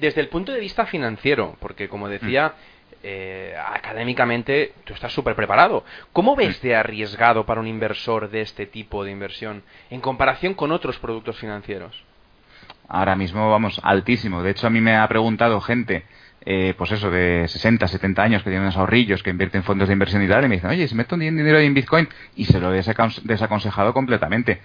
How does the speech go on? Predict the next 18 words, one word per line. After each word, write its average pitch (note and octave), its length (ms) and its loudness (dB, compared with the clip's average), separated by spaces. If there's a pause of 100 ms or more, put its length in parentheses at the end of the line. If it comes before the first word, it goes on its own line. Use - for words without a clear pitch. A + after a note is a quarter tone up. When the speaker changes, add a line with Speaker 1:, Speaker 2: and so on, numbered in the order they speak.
(220)
Speaker 2:
No A#2+ 220 6
ya E3 220 6
por A2 260 4
la G#2 540 4
posibilidad G2+ 480 0
de F#2 80 2
pérdida, A#2 420 0
sino G#2 240 -6
por G2 140 0
la G2 140 2
complicación G#2 680 0
que D3 80 4
va C#3+ 60 8
a C3+ 60 4
suponer B2+ 300 -2
para A#2 160 2
esa A#2 160 -2
persona A#2 460 0